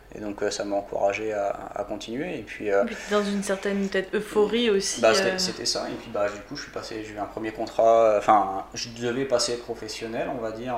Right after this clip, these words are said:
Speaker 1: euh, fin, je devais passer professionnel, euh, du coup, fin deux mille treize, après des super résultats, euh, pas gra-, pas que grâce à ça, mais notamment à cette perte de poids. Et, euh,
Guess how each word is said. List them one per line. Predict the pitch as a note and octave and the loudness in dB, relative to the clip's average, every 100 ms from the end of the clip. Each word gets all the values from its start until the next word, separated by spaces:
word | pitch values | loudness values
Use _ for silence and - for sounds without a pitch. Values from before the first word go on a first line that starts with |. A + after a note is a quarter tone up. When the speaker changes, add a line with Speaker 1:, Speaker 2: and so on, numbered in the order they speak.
| G#2+ G2+ - - | -2 -2 -8 -12
Speaker 1:
euh, | A2 G#2+ G#2 | -8 -8 -8
fin, | - A#2 A2+ A2 A2 G#2+ G#2 G2+ G2+ | -6 -2 2 2 4 2 0 -6 -8
je | G#2 | -8
devais | G#2 G#2+ | -2 0
passer | G#2 - - | 0 0 -2
professionnel, | - A2 G#2+ - A2+ A2+ A2 | -6 -4 -4 -2 0 0 0
euh, | G#2 G2+ - G2 | 0 -2 -2 -4
du | G#2 | -6
coup, | - A#2 | -8 -8
fin | - A2+ | -2 -2
deux | A2 | 0
mille | G#2 - | -2 0
treize, | - D3+ F3 E3 - - - - - | 4 6 4 -6 -10 -14 -12 -14 -8
après | - G#2 - G#2+ | 0 0 2 2
des | |
super | G2 - A#2 A2 | 0 0 2 2
résultats, | G#2 G#2 G2+ A2+ A#2 A2+ G#2+ | 0 -4 2 8 8 8 6
euh, | F#2+ - A#2+ A#2+ A#2+ A#1 - A1 A#1+ G#2 - - - - - | 2 0 -4 -8 -10 -8 -8 -8 -10 -10 -12 -18 -20 -20 0
pas | G2+ | 2
gra-, | G2+ - - | 2 -8 2
pas | G#2 G#2 | 2 4
que | A2 | 2
grâce | A2 G2+ G#2 | 8 10 10
à | G#2+ | 8
ça, | D#3 D#3 | 10 8
mais | A2 | 6
notamment | G#2 A2+ A2 A2 G#2+ | 0 0 4 6 8
à | G#2 | 6
cette | G2+ - | 4 4
perte | G#2 G2+ | 4 4
de | G2 | -6
poids. | - B2+ D#3 D#3 C#3+ | 6 12 12 12 12
Et, | G#2+ | 10
euh, | G2+ G2 G2 G2 G2 G2+ | 10 8 6 -4 -6 -6